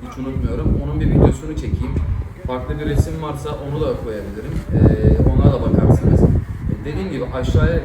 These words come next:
link bırakırım. E, motorun sitesine girip bakabilirsiniz. Decathlon'un, e, linkini gene bırakayım. Merak edenler için, Türkiye'dekiler için, Belçika'dakiler zaten girip bakabilir. Türkiye'dekiler için de Decathlon'un da linkini bırakayım, bisiklet linkini. Olmazsa oraya da girip fiyatlara bakabilirsiniz.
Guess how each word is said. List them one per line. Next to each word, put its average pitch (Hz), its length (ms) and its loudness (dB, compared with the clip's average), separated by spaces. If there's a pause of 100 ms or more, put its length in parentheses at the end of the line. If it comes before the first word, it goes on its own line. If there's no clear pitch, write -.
link 156 240 -4
bırakırım. 160 360 -4 (160)
E, 123 120 -10
motorun 147 340 -8
sitesine 147 440 -14
girip 135 240 -12
bakabilirsiniz. 143 760 -12 (200)
Decathlon'un, 160 600 -4 (160)
e, 117 280 -10
linkini 131 420 -8
gene 113 240 -10
bırakayım. 113 480 -12
Merak 151 340 -6
edenler 113 340 -10
için, 101 260 -16
Türkiye'dekiler 104 580 -16
için, 107 220 -18
Belçika'dakiler 120 680 -10
zaten 113 400 -12
girip 98 220 -18
bakabilir. 113 420 -14 (600)
Türkiye'dekiler 165 640 -6
için 131 280 -12
de 170 260 -6
Decathlon'un 190 500 -8
da 180 40 -6
linkini 117 440 -6
bırakayım, 110 360 -12
bisiklet 107 380 -14
linkini. 113 340 -14
Olmazsa 151 480 -6
oraya 151 220 -4
da 143 40 -8
girip 131 260 -10
fiyatlara 135 420 -6
bakabilirsiniz. 135 720 -10